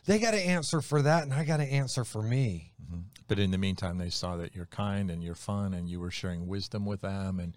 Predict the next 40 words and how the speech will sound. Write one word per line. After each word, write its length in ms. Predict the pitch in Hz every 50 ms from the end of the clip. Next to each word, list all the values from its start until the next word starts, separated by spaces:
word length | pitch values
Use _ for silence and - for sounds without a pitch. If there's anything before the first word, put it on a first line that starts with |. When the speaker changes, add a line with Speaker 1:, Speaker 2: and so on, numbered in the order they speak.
| - - - - - - - -
Speaker 2:
had 120 | - 95 87
an 60 | 87
enjoyable 640 | 85 85 90 92 98 95 98 98 92 92 92 90 - -
evening, 580 | 107 101 98 95 101 98 95 98 95 95 87 -
and 120 | 92 92
you 100 | 92 92
didn't 260 | 95 92 85 90 85
condemn 480 | - - 90 87 85 98 101 104 101 101
them. 260 | 104 104 101 101 95 - - - - - -
I 100 | 85 90
don't 140 | 123 165 131
wanna 200 | 98 92 90 -
condemn 360 | - - 92 90 92 98 95
anybody, 440 | 95 107 135 135 101 90 90 87 87
but 220 | 87 95 90 90 95
Speaker 1:
It's 200 | 95 - 175 185
Speaker 2:
I, 60 | 165
Speaker 1:
not 80 | 151
Speaker 2:
I, 20 | 143
Speaker 1:
my 140 | 147 139 127
job. 520 | 92 - 156 190 220 220 208 175 135 113
Speaker 2:
the 60 | 110
Word 180 | 101 104 104 92
of 100 | 92 95
God 360 | 101 98 113 143 151 143 101
has, 380 | 95 98 92 - 95 - - -
has 160 | - 95 87 95
laid 300 | 92 95 95 95 92 95
out 320 | 95 95 95 92 95 - - _ _ _ _ _ _ _ _ - - - _ -
the 80 | 104
course 420 | - - - 107 104 110 - - 95
Speaker 1:
Yeah. 80 | 95 104
Speaker 2:
of, 160 | 95 87 87 - - -
of 80 | 104 90
Speaker 1:
As 60 | -
a 40 | -
Speaker 2:
history. 280 | 120 123 131 143 165
Speaker 1:
matter 180 | 180 196 196 175
of 80 | 143
fact, 340 | - 190 202 196 165 143 -